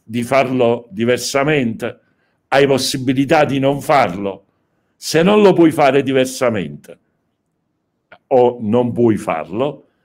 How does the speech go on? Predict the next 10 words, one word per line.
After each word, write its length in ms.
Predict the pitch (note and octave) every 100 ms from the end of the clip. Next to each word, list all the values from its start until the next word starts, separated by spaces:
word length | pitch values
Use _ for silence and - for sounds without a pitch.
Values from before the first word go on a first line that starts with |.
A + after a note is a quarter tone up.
| _
lo 140 | B2+ C#3
devi 220 | E3 D#3+
fare 300 | C#3+ D3+ D3
bene. 500 | C3 A2 - - - _ _ _ _ _ _ _ _ _ _ _ _ _ _ _ _ _ -
Perché 320 | - - E3
non, 360 | D#3 E3 D#3+ - _ _
cioè, 200 | G#3 F3+
non 160 | G3+
c'è 180 | G#3 F3+
alternativa. 840 | B2+ - B2 A2+ A2 G2 C#2 C2+